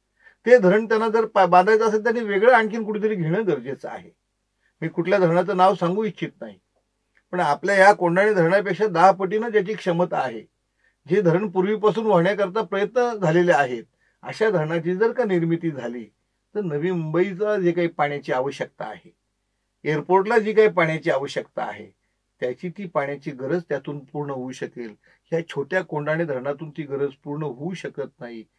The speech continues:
या बाबतीमध्ये सुद्धा जसा पळसदरीचा हट्ट त्याने धरला, तसा कोंढाण्याचा हट्ट पुन्हा धरत असताना मी पाहतोय. जर का यांनी भविष्याचा विचार केला, तिथे पाण्याची किती आवश्यकता आहे, इथे पाणी किती लागणार आहे,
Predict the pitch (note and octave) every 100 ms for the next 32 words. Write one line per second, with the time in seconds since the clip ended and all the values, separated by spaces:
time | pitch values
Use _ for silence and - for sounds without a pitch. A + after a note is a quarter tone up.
0 | _ _ B2+ C#3+ C3+ B2+ C#3+ C3+ C3+ C#3+
1 | C#3 C3 E3+ E3 D3 D3+ - D3 E3+ F3+
2 | G3+ G3 A#3+ D#3 C#3 - D#3+ D3 C#3+ C3+
3 | A2+ A2 G2 _ _ _ _ _ _ C#3+
4 | G#3 G#3 E3 D#3 D#3+ D#3+ F3 D3 - D3+
5 | C#3+ C#3+ D3+ A#2+ G#2 B2+ - C3+ C3+ C3+
6 | A#2+ A#2+ B2 B2+ A2 _ _ _ _ _
7 | _ D3 D#3 - E3 D#3 E3 E3+ B2 C#3+
8 | - F3 F3 E3 C3 C#3 C3 A#2+ A#2+ G2+
9 | - _ _ _ _ D#3 E3 F#3+ D#3 D3+
10 | E3 F3+ D3+ C#3 F#3 D#3+ D3+ C#3+ C#3 -
11 | C#3+ D3+ D3 C#3+ G#3 F#3 D#3 D#3+ D3 C#3
12 | C#3+ B2+ B2 B2 A#2 G#2 G#2+